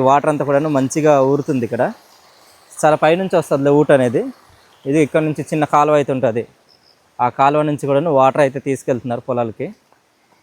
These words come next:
ఇందాక చూసింది అయితే మా మాయ వాళ్ళ పొలాలకి అయితే తీసుకెళ్తారు. ఇది వచ్చి మీదన పొలాలు అయితే ఉంటాయన్నమాట, ఆ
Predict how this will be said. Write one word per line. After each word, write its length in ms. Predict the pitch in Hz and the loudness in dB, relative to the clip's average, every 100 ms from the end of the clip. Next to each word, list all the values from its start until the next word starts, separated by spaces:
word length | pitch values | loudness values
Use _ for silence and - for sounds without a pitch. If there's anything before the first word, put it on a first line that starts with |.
| _ _ _ - | _ _ _ -6
ఇందాక 160 | 143 147 170 | -2 0 0
చూసింది 280 | 156 170 156 | -2 0 0
అయితే 140 | 156 196 | 0 0
మా 60 | 151 143 | 2 4
మాయ 120 | 147 | 4
వాళ్ళ 100 | 147 139 | 2 2
పొలాలకి 260 | 143 127 131 | 0 0 -2
అయితే 100 | 120 123 | -4 -8
తీసుకెళ్తారు. 420 | 117 131 123 160 | -6 -6 -2 -2
ఇది 80 | 135 131 | 0 -2
వచ్చి 200 | - 175 139 139 | 0 0 2 0
మీదన 240 | 135 135 120 - _ - | -2 -4 -6 -14 _ -6
పొలాలు 220 | 135 135 127 | -2 0 0
అయితే 120 | 120 | -4
ఉంటాయన్నమాట, 460 | 117 123 113 110 107 113 _ _ _ _ _ _ | -8 -8 -8 -10 -14 -18 _ _ _ _ _ _
ఆ 20 | - | -2